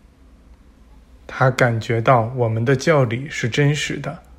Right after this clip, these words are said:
但他似乎始终未能将其彻底领会，因为他假如彻底领会了，就绝不会死去。那时，我常常坐在这个房间里，听约翰和我父亲谈话。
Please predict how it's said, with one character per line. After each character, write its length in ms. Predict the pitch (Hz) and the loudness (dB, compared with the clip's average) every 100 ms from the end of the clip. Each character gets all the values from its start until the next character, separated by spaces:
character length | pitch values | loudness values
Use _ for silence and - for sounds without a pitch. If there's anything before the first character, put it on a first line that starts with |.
| - - - | -20 -20 -18
但 160 | - 160 | -4 -2
他 160 | 156 151 | -2 -4
似 260 | - 165 | -2 -2
乎 360 | 135 151 143 147 | 0 0 -2 -2
始 280 | - 117 101 | -6 -4 -2
终 300 | 139 147 151 | 0 -2 -2
未 120 | 165 | 0
能 180 | 131 113 | 0 0
将 260 | 117 131 127 | 0 0 -2
其 340 | - 107 107 | -4 -6 -6
彻 300 | - - 143 | -6 0 0
底 180 | 117 117 | 2 -2
领 200 | 120 131 | -4 -6
会， 380 | 165 - 113 - - - - - - - - | -6 -4 -4 -6 -16 -20 -20 -20 -20 -20 -12
因 220 | - 135 123 | -2 0 0
为 280 | 113 113 - - | -2 -4 -8 -8
他 100 | 131 | -4
假 220 | 127 107 | -2 -2
如 160 | 107 | -4
彻 200 | 120 - | -4 -2
底 160 | 143 139 | 0 0
领 300 | 139 131 143 | -2 -4 -6
会 260 | - 143 117 | 0 0 0
了， 220 | 113 - - - _ | -4 -10 -20 -20 _
就 140 | - 123 | -2 -2
绝 240 | - 117 | 0 -2
不 160 | 127 185 | -2 -2
会 140 | 135 | -2
死 260 | 123 - 185 | -4 -8 -10
去。 340 | - 113 110 - _ - - - - _ _ _ _ - | -6 -6 -8 -16 _ -20 -20 -20 -20 _ _ _ _ -6
那 180 | 135 127 | -2 -2
时， 360 | - 117 110 - - - | -2 -4 -4 -8 -8 -4
我 120 | 117 | -2
常 260 | - 123 | -2 -2
常 240 | 143 123 123 | 0 -2 -2
坐 200 | 151 139 | -2 0
在 160 | 127 | 0
这 160 | 113 139 | -2 -2
个 100 | 120 | -4
房 260 | - 113 117 | -4 -4 -2
间 280 | 143 139 | 0 2
里， 240 | 127 135 - - - - - | 0 -4 -8 -20 -20 -20 -10
听 240 | - 139 | -2 0
约 200 | 135 143 | 2 2
翰 320 | 139 151 117 110 | 2 0 0 -2
和 220 | - 135 | -2 0
我 140 | 120 | 0
父 200 | 101 151 | -2 -4
亲 220 | 127 110 | -4 -6
谈 240 | 104 120 120 | -6 -8 -6
话。 400 | - 113 135 | -4 -4 -6